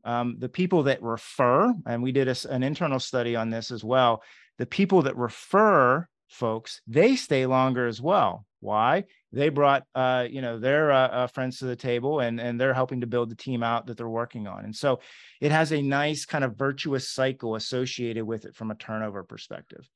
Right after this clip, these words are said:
And then last but not least, when we did all of our budgeting, we kind of wrapped everything together. We knew that we'd have to keep our cost per hire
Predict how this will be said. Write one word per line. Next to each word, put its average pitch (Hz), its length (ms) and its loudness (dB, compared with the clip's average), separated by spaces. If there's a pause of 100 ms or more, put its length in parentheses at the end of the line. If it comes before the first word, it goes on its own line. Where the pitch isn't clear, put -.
(560)
And 147 80 2
then 147 120 4
last 175 280 4
but 180 100 4
not 151 200 2
least, 139 320 -2
when 123 100 -2
we 127 100 -2
did 131 140 4
all 151 200 8
of 165 80 6
our 143 100 4
budgeting, 117 480 -2
we 117 80 -10
kind 123 180 -4
of 107 60 -4
wrapped 127 280 0
everything 139 400 0
together. 113 580 -4 (360)
We 147 140 0
knew 151 180 4
that 143 80 0
we'd 147 140 0
have 139 200 0
to 131 80 -16
keep 131 280 -4
our 120 100 0
cost 123 380 0
per 127 80 -6
hire 120 540 2